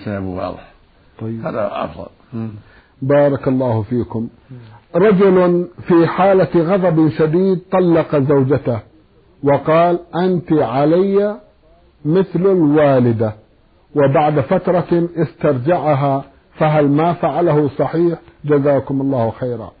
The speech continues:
Speaker 1: يراجع المحكمة وتنظر المحكمة
Speaker 2: نعم.
Speaker 1: في موضوعها، ويراجعنا وننظر في الأمر إن شاء الله.
Speaker 2: بارك
Speaker 1: لأن
Speaker 2: الله.
Speaker 1: يحتاج إلى معرفة حال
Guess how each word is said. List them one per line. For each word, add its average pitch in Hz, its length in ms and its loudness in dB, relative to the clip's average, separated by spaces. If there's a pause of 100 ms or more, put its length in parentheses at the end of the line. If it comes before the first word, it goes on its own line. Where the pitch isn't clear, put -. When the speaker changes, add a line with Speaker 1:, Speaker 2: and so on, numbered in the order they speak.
Speaker 1:
يراجع 117 360 -8
المحكمة 127 420 -10
وتنظر 139 360 -10
المحكمة 110 420 -14 (460)
Speaker 2:
نعم. 131 300 2
Speaker 1:
في 107 60 -4
موضوعها، 110 580 -4
ويراجعنا 135 540 -2
وننظر 120 340 -2
في 101 60 -6
الأمر 107 220 -10
إن - 180 -8
شاء 90 100 -14 (340)
الله. 131 100 -6
Speaker 2:
بارك 147 220 4
Speaker 1:
لأن 123 120 -2
Speaker 2:
الله. 127 100 -2
Speaker 1:
يحتاج 120 300 -6
إلى 110 100 -10
معرفة 101 400 -8 (400)
حال 104 360 -10